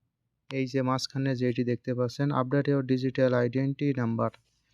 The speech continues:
এখানে আপনারা একটি ট্যাপ দিয়ে দিবেন।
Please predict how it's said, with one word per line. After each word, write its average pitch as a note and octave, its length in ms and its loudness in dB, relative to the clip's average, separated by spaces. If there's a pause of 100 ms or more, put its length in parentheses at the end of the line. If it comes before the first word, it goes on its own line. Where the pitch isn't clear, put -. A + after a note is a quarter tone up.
(600)
এখানে C3+ 420 -2
আপনারা B2 300 -2
একটি B2 280 -6 (300)
ট্যাপ A#2+ 180 -2
দিয়ে B2 240 -4
দিবেন। A#2 280 -4